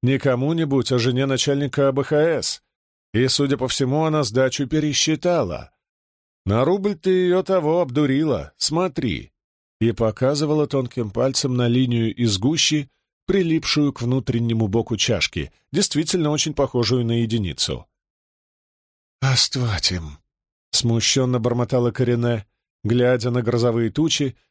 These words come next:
зависшие большим пятном гуще посередине чашки, и правда похожим на фуражку,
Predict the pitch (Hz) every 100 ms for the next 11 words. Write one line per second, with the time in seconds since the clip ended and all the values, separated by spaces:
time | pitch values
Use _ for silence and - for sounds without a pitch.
0 | _ 104 139 139 151 - 139 131 131 127
1 | - 160 151 135 147 135 139 110 135 131
2 | - 131 - 135 139 117 98 110 113 -
3 | 104 95 - - - _ _ _ _ -
4 | 104 156 180 101 98 90 143 - 151 113
5 | 110 107 113 - 151 147 92 - - 57